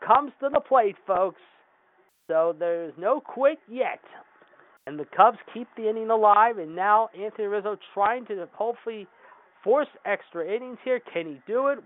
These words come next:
Will he do it? We're gonna find out right now as Javier Baez gets his first hit on an off-speed pitch. It is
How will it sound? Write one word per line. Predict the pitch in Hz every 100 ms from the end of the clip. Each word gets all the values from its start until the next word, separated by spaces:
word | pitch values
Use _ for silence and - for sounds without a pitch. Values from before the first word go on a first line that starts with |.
| 139
Will | 247 359
he | 240 196 170
do | 190 180
it? | 175 - - -
We're | 160
gonna | 185 160
find | - 190 208
out | 202 196
right | 196 175
now | 180 202 202
as | 170 160 143 _ _ -
Javier | 196 214 208 170
Baez | - 202 202
gets | - 170
his | 135 _
first | 233 247 -
hit | 220
on | 185 156
an | 143 -
off-speed | 196 233 _ - 208 190 -
pitch. | 202 196 196 _ _ _ _ _ _ _ -
It |
is | 139